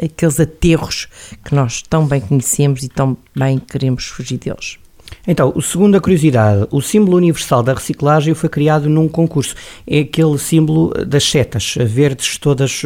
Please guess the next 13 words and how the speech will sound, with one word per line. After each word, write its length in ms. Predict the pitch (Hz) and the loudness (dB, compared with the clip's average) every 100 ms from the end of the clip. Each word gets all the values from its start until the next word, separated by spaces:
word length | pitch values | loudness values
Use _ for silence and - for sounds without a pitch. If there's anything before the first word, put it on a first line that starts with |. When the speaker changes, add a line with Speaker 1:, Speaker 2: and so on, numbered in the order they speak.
| - | -2
Speaker 2:
num 200 | 143 151 | 0 0
ciclo, 360 | - 131 - 110 | 0 -4 -4 -4
digamos 300 | 117 123 117 | 0 2 2
Speaker 1:
A 40 | |
fazer 180 | 123 185 | 4 4
Speaker 2:
assim, 80 | 170 | 4
Speaker 1:
um 80 | |
Speaker 2:
todas 180 | 160 147 | 4 4
Speaker 1:
triângulo, 360 | 165 156 143 139 | 4 4 4 2
praticamente, 680 | - 135 131 123 110 107 117 | 0 -2 2 2 2 0 -2
Speaker 2:
Exatamente, 0 | |
Speaker 1:
é. 120 | 110 135 | -4 -4
Speaker 2:
exatamente. 360 | 113 110 101 | -6 -6 -8